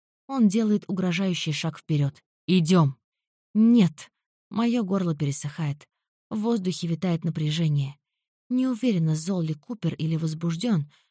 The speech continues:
но его горящие глаза словно уничтожают весь кислород в комнате. Купер бросает взгляд на брата. «Эван, давай свои ключи. Отвези мой пикап домой». С понимающей ухмылкой Эван лезет в карман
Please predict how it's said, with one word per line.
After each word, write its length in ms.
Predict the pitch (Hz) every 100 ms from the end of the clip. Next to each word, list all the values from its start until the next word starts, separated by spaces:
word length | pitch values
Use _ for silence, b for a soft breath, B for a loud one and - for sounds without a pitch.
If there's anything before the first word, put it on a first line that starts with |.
| b
но 100 | 269
его 240 | 285 262 277
горящие 520 | 240 240 226 - 220
глаза 380 | 214 220 226 208
словно 380 | - 196 180 -
уничтожают 840 | 175 180 - 175 165 202 175 156
весь 280 | 156 180 -
кислород 480 | 160 151 147 147
в 100 | 147
комнате. 540 | - 143 135 139 - 139 _ _ _ _ _ _ _ _
Купер 320 | - 339 294
бросает 480 | 190 190 - 233 214
взгляд 380 | 165 170 175 160
на 140 | 160
брата. 360 | 147 147 147 139 _ _ _ _ _ _ _ -
«Эван, 320 | 175 165 143 -
давай 260 | 180 190
свои 220 | 185 165 156
ключи. 420 | 156 147 143 131 _ _ -
Отвези 420 | 175 180 185 208
мой 160 | 180
пикап 280 | 156 151 170
домой». 420 | 151 147 143 131 _ _ _ _ _ _ _ _
С 100 | -
понимающей 680 | - 214 226 285 247 - 220
ухмылкой 580 | 208 - 294 233 202 190
Эван 340 | - 233 180 175
лезет 280 | 180 165
в 60 | -
карман 520 | - 170 214 226 160